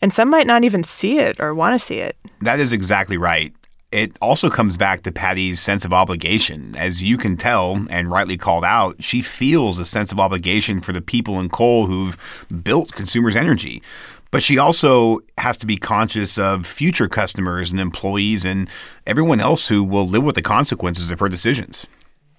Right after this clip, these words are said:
Speaker 2: I have heard you talk about, uh, over the next few years, we could either make the error of a generation or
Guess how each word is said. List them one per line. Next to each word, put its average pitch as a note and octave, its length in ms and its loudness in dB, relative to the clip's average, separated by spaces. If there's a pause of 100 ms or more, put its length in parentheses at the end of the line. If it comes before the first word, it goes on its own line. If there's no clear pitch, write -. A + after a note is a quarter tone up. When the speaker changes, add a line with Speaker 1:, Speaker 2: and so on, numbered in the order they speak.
(240)
Speaker 2:
I D3+ 520 2
have A#2+ 540 0
heard A#2 520 -2
you G#2+ 160 -2
talk F#2+ 320 2
about, F2+ 540 0 (220)
uh, F#2+ 360 0 (260)
over G#2+ 140 -4
the G#2+ 60 0
next G#2+ 240 -2
few A2 160 0
years, F#2 420 -2
we G2 80 -6
could G2 140 -4
either F#2 160 -4
make F#2 180 -2
the - 180 -8
error G2+ 280 2
of G2 100 -2
a G2 60 -4
generation F2+ 880 -4
or F2+ 420 -4